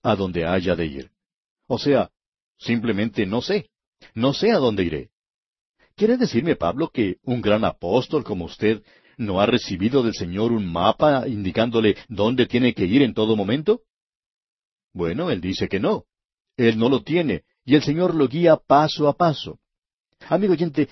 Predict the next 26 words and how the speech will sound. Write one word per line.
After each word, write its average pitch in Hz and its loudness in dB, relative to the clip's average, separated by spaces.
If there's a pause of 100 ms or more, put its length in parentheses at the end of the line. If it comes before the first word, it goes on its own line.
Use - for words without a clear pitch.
(120)
lo 151 2
que 160 0
encontramos 147 0
en 98 -6
este 113 -2
pasaje 127 -2
es - -4
algo 107 -2
glorioso. 85 -8 (480)
Como 131 0
podemos 160 0
apreciar, 123 0 (320)
Pablo 160 2
está 135 0
gloriosamente 120 2
indeciso. 131 -2 (420)
Él 180 4
no 165 4
está 151 4
seguro 156 2
de 139 4
lo 117 2
que 113 0
tiene 190 0
que 107 0
hacer. - -6